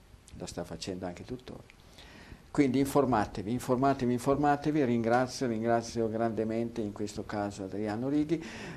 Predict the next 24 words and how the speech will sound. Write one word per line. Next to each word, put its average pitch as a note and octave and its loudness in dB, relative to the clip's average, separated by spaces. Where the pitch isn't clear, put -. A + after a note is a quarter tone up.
ringrazio A#2+ 2
grandemente C3 2
se A#2+ 2
mi A2+ -2
potete A#2+ 0
mandare G#2+ 0
proprio A2 -2
segnalazioni, G#2+ -4
appunti, B1 -6
ecco, - -8
da F#2+ -6
dove A2 4
poi A2 2
io G#2+ 2
vado G#2 0
a G#2 -4
fare G#2+ -4
un G#2 -4
po' G#2+ -4
di G#2 -2
ricerche G#2 -6
e, F2+ -6
e - -10
vediamo. - -8